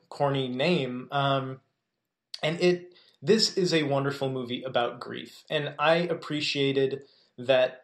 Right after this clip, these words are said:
it doesn't start where she is a nomad. Someone introduces her to this lifestyle, and it just clicks with her. And she, I, I was pretty much floored by this movie. I kinda can't stop thinking about it. I watched it,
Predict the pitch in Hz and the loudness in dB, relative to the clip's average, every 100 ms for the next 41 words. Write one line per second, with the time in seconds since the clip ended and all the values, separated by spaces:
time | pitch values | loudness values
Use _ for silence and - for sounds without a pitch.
0 | - 156 151 170 160 139 139 - 170 175 | -4 0 4 4 2 -2 -4 2 6 6
1 | 151 135 135 127 - 131 131 131 131 - | 4 0 0 0 0 2 2 2 -8 -4
2 | 139 123 123 - 139 165 208 120 113 120 | -2 0 -2 -8 -2 2 4 2 -4 -6
3 | 117 160 151 156 160 143 143 139 170 165 | -4 0 0 0 -2 -4 -4 -2 0 2
4 | 139 - 127 120 - 139 131 120 131 139 | 2 0 0 -2 -2 -4 -4 -2 2 2
5 | 143 - 123 120 120 117 - - _ - | 2 0 0 0 -4 -8 -14 -20 _ -6
6 | 143 143 151 151 151 - - - _ - | -4 -2 -4 -2 -2 -4 -10 -18 _ -2
7 | 160 160 - 135 127 120 - - 131 127 | 2 4 2 -2 -4 -6 -10 -10 -10 -6
8 | - - 139 139 139 139 139 _ _ _ | -4 -4 -2 -2 -2 -4 -10 _ _ _
9 | _ _ _ _ _ _ _ _ - - | _ _ _ _ _ _ _ _ -20 -20
10 | _ _ - 180 202 180 - 180 202 175 | _ _ 4 6 6 4 6 8 8 4
11 | - - - - 175 147 139 - - - | 2 -2 -6 -4 0 2 0 -2 -8 -6
12 | 135 127 123 123 120 131 127 120 120 120 | -2 0 0 -2 -2 -2 -6 -8 -8 -6
13 | 127 156 147 143 131 - 127 - 127 123 | -2 -2 -2 -2 -4 -2 -4 -4 -10 -10
14 | 123 117 123 127 127 123 127 - 131 120 | -8 -4 -2 0 2 2 0 0 -2 -4